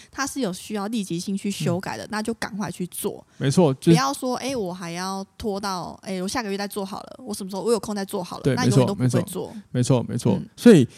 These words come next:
Speaker 2: 它有一个很重要，就是你能不能引领大家一起下去做。
Speaker 1: 嗯。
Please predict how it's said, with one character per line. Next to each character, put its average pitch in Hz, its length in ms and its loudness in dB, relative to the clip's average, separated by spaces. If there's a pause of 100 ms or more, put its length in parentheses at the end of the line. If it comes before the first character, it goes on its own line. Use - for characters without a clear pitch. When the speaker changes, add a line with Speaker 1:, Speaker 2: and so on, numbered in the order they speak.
(120)
Speaker 2:
它 262 160 2
有 214 60 12
一 165 60 10
个 165 80 8
很 135 160 6
重 180 180 6
要， 170 80 6
就 165 160 8
是 151 260 4
你 160 200 8
能 170 180 8
不 214 60 10
能 202 120 10 (100)
引 147 200 8
领 135 160 6
大 147 140 2
家 143 100 0 (140)
一 220 80 8
起 - 180 -2
下 131 240 -2
去 120 160 0
做。 - 260 -2 (220)
Speaker 1:
嗯。 226 480 -2